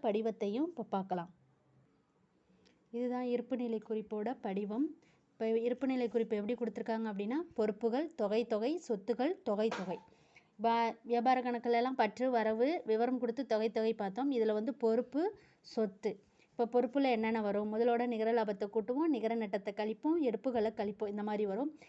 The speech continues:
இதுல நிலை சொத்து, புலனாகாத சொத்து, புலனாகும் சொத்து, இந்த மாதிரி விஷயங்கள்லாம். இப்ப இதை பார்த்தீங்கனாலே, இதை பார்த்து ஒரு தடவை படிச்சு நல்லா புரிஞ்சுக்கிட்டீங்கன்னா, எது எது எங்கெங்க வரும் அப்படின்னு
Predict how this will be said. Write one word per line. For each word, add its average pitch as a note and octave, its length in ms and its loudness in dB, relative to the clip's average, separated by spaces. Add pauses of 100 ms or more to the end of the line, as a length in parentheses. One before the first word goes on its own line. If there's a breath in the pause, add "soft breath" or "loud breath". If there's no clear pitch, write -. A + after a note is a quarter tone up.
(200 loud breath)
இதுல A#3 200 4
நிலை A#3 320 2
சொத்து, A#3 300 0
புலனாகாத A3+ 640 0
சொத்து, A3+ 340 -2
புலனாகும் A3+ 480 0
சொத்து, G#3+ 420 -2 (420 loud breath)
இந்த B3+ 240 2
மாதிரி B3+ 320 4 (100)
விஷயங்கள்லாம். G3 600 -4
இப்ப G#3+ 200 -2
இதை A3 160 2
பார்த்தீங்கனாலே, A3+ 680 0
இதை A#3+ 160 0
பார்த்து A3 420 0
ஒரு B3 140 2
தடவை A3 220 0
படிச்சு A#3 560 -2
நல்லா A3 360 -2
புரிஞ்சுக்கிட்டீங்கன்னா, A3+ 720 -4
எது A3 200 2
எது A#3 160 0
எங்கெங்க A3 380 -2
வரும் G#3 280 0
அப்படின்னு G#3+ 380 -2